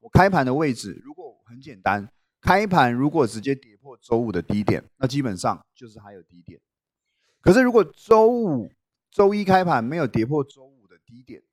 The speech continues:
哦，反而有稍微去想要碰一下支-，想要碰一下压力，想要在这边稍微打个底，哦，那可以留意盘中的一个走势的状况。那基本上就是碰到M A 十就要稍微去注意啦，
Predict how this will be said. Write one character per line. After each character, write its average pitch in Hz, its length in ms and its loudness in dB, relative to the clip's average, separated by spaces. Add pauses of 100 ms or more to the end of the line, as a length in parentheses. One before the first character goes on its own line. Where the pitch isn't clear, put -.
(140)
哦， 120 180 -20
反 117 140 -2
而 117 100 -4
有 120 100 -2
稍 139 220 -14
微 127 160 -20
去 151 160 -20
想 104 180 -20
要 123 200 -20 (240)
碰 139 180 -4
一 120 40 -6
下 127 140 -4
支-， 123 300 -12
想 - 320 -20
要 120 60 -20
碰 151 180 -20
一 - 20 -20
下 135 140 -20
压 123 280 0
力， 131 120 -4
想 110 140 -6
要 - 20 -4
在 131 80 -6
这 135 100 -10
边 127 200 -6
稍 135 140 -6
微 123 80 -6
打 95 120 -8
个 90 100 -14
底， - 160 -20 (440)
哦， 131 100 -20
那 196 80 -20
可 170 100 -20
以 156 60 -18
留 113 160 -16
意 135 100 -18
盘 101 320 -20
中 117 300 -20 (320)
的 104 180 4
一 113 120 2
个 107 180 4
走 85 300 -6
势 127 160 -8
的 101 100 -6
状 87 240 -10
况。 101 240 -8 (340)
那 190 60 -20
基 202 140 -18
本 160 120 -18
上 139 320 0 (140)
就 160 100 -20
是 160 80 -20
碰 160 160 -18
到 139 120 0
M 107 160 -4
A 113 100 -6
十 - 160 -14 (100)
就 - 80 -20
要 110 120 -20
稍 110 160 -20
微 95 160 -20
去 110 180 -20
注 92 220 -20
意 95 100 -20
啦， 80 80 -20